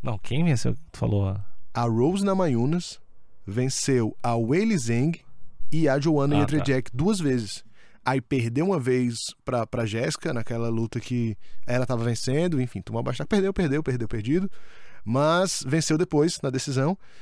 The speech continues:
Speaker 2: E aí me perdeu na decisão dividida contra a Carla Esparza, que foi uma das piores lutas da história da humanidade. Que é um relapso na carreira dela, né? Espero que ela volte e, e recupere esse cinturão. Mas acho que pra mim é a Rose aqui.
Speaker 1: Rose.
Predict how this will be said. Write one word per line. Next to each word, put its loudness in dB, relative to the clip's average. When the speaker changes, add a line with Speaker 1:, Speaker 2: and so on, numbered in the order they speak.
Speaker 2:
E 0
aí 4
me 2
perdeu 2
na 2
decisão 0
dividida -2
contra -4
a -6
Carla -2
Esparza, -4
que -8
foi -6
uma 4
das 10
piores 6
lutas -2
da 0
história 2
da 2
humanidade. 0
Que -6
é 0
um 0
relapso 2
na -6
carreira -2
dela, -4
né? -6
Espero -6
que -6
ela -2
volte -2
e, -2
e 0
recupere -4
esse -8
cinturão. -6
Mas -4
acho -4
que -10
pra -2
mim -4
é -4
a -4
Rose -4
aqui. -12
Speaker 1:
Rose. 4